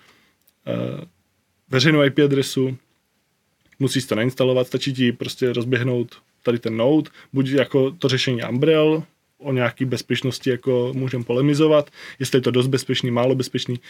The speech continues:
Když tam nebudeš nic držet, tak to je bezpečný, protože ti není, nemají co ukrást. A když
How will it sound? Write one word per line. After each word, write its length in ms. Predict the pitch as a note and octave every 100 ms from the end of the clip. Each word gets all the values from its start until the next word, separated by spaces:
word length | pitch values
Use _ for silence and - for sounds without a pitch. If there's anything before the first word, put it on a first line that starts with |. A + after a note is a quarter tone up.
| - -
Když 120 | C3
tam 120 | C#3
nebudeš 260 | C3+ C3+ C3
nic 140 | C#3+ C3
držet, 300 | B2 B2+ B2+
tak 140 | A#2+
to 120 | -
je 60 | A#2
bezpečný, 400 | G#2+ A#2 - A#2
protože 280 | A#2 A#2 A#2
ti 140 | A#2+
není, 220 | A#2 A#2+
nemají 260 | A#2+ A#2+ A#2+
co 120 | A#2+
ukrást. 500 | G#2+ C#3+ D3 - _ _ - - _ _
A 60 | B2
když 220 | A#2+